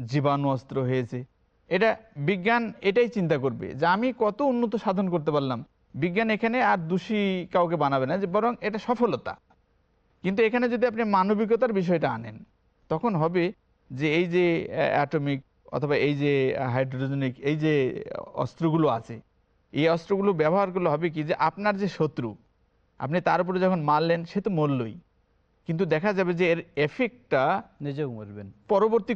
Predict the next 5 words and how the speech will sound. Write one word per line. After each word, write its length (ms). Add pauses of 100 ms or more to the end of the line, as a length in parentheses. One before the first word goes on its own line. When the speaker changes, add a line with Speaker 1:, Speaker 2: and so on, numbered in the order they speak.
Speaker 1:
কয়েক 260 (100)
প্রজন্ম 380 (160)
পর্যন্ত 340 (1200)
ভোগ 120 (140)
করবে, 220